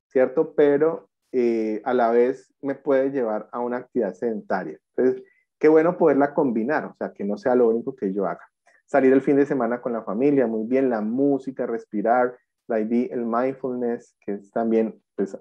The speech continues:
está muy en moda, ¿cierto?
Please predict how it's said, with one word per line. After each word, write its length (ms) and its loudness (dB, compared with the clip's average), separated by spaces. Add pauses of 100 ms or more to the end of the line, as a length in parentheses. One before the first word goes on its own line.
está 300 -4
muy 440 -2
en 120 0
moda, 420 0 (300)
¿cierto? 600 -4